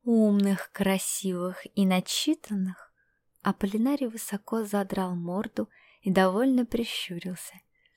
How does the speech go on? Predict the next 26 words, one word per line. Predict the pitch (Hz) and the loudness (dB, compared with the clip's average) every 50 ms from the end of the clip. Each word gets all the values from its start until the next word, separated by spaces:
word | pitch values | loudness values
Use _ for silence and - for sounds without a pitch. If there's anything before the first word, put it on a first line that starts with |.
| _ _ _ | _ _ _
«Я | - 190 190 185 185 185 185 | 0 4 6 8 8 8 6
знаю, | 180 175 175 180 175 175 175 190 214 262 277 277 269 269 262 _ | 4 2 0 -2 0 0 -2 -4 -4 -4 -6 -8 -12 -14 -16 _
что | - - - - - - - - 233 233 240 | -14 -12 -10 -10 -10 -6 -2 -2 0 0 0
уникален». | 233 226 214 208 208 - - - 190 170 170 170 170 170 170 175 180 170 170 _ _ _ _ _ _ _ _ _ _ _ _ _ _ _ _ _ _ _ _ _ | 0 0 0 -2 -4 -6 -8 -10 -8 -6 -6 -4 -4 -4 -6 -6 -8 -10 -14 _ _ _ _ _ _ _ _ _ _ _ _ _ _ _ _ _ _ _ _ _
«Таких | - 262 254 - - 302 311 - 214 | 0 0 2 4 4 4 4 4 4
болтливых», | - 208 208 208 196 - - 208 208 220 226 202 185 - - - | 4 4 4 4 2 0 0 2 2 2 0 -2 -4 -6 -6 -6
рассмеялась | 185 180 - - - 185 175 170 170 170 165 165 175 - - | -6 -6 -6 -4 -4 -4 -4 -4 -4 -6 -6 -8 -8 -10 -12
я. | - 175 180 185 - _ _ _ _ _ _ _ _ | -12 -10 -10 -12 -12 _ _ _ _ _ _ _ _
«А | - 170 | -10 -8
теперь | - - - - _ - 214 254 294 - | -8 -10 -14 -6 _ 2 2 2 0 -2
идём. | - 185 165 160 165 160 160 165 156 - _ _ _ - - _ | -6 -6 -4 -4 -4 -4 -4 -4 -6 -10 _ _ _ -20 -8 _
Нам | - 180 175 175 | 2 4 6 6
надо | 180 175 175 170 170 175 | 6 6 4 4 2 0
не | 170 170 170 | 0 -2 -2
только | - 202 220 - - 311 | 0 -2 -2 0 0 0
добраться | 262 254 214 180 - 180 175 - - - 165 | 2 2 2 2 2 0 0 -2 -4 -4 -2
до | 156 180 175 | -2 -2 0
города, | 165 180 175 170 165 160 - - 165 175 - _ _ _ - | 0 0 -2 -2 -2 -4 -6 -8 -10 -10 -12 _ _ _ -6
но | 185 180 | -4 -2
и | 175 175 | -2 0
найти | 185 220 254 - - - 214 | 0 -2 -2 -4 -4 -6 -6
себе | - - - 190 190 196 | -6 -6 -4 -2 -2 0
ночлег». | 226 254 - - - - 185 175 185 - - _ _ _ _ _ _ _ _ _ _ _ _ _ _ _ _ _ _ | 0 -2 -4 -4 -4 -4 -4 -4 -4 -6 -12 _ _ _ _ _ _ _ _ _ _ _ _ _ _ _ _ _ _
«Я | - 190 185 180 180 175 175 170 175 175 175 | -10 -8 -8 -6 -6 -6 -4 -2 0 0 2
не | 180 185 196 | 2 2 2
болтливый», | 196 226 254 277 277 - - - 240 240 233 226 226 214 220 233 240 240 | 2 2 2 2 0 -4 -6 -4 -2 0 0 0 0 0 0 -2 -2 -4